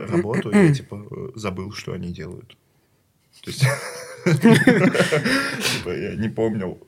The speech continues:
реально, то есть я первый рабочий день не помнил, что за проект у них. Я помнил, сколько они платят. И в тот момент я понял, что я плохой человек.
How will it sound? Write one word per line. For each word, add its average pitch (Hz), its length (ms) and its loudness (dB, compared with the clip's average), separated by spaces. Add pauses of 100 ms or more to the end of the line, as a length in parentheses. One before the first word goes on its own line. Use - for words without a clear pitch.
(280)
реально, 92 380 -2
то 92 60 -10
есть 90 120 -10
я 87 100 -6
первый 98 240 -6
рабочий 92 340 -8
день 120 200 0
не 120 100 2
помнил, 95 540 -4
что 90 380 -8
за 82 280 -12
проект 82 460 -8
у 80 60 -10
них. 76 200 -16 (640)
Я 90 100 -4
помнил, 139 300 2
сколько 101 300 -6
они 98 120 -6
платят. - 480 -14 (1120)
И - 240 0
в - 80 -8
тот - 200 2
момент 104 240 -2
я 98 100 -6
понял, 95 280 -8
что - 140 -8
я - 120 -8
плохой - 400 -14
человек. - 460 -14